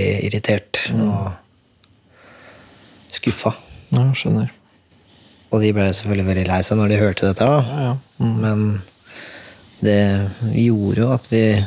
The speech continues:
Speaker 1: fikk et bedre forhold, så jeg har et godt forhold i dag, men sånn har det ikke alltid vært.
Speaker 2: Ja, jeg skjønner.
Speaker 1: Jeg følte meg veldig alene.
Speaker 2: Mm.
Speaker 1: Eh,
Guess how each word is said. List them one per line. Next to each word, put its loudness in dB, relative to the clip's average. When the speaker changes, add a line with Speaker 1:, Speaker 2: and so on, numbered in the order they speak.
Speaker 1:
fikk -6
et 0
bedre 2
forhold, -2
så -2
jeg 0
har 2
et 0
godt -2
forhold 0
i 0
dag, 0
men -2
sånn 0
har 0
det -2
ikke 0
alltid 0
vært. -2
Speaker 2:
Ja, 0
jeg 0
skjønner. 0
Speaker 1:
Jeg -4
følte 0
meg 0
veldig 0
alene. 0
Speaker 2:
Mm. 2
Speaker 1:
Eh, -2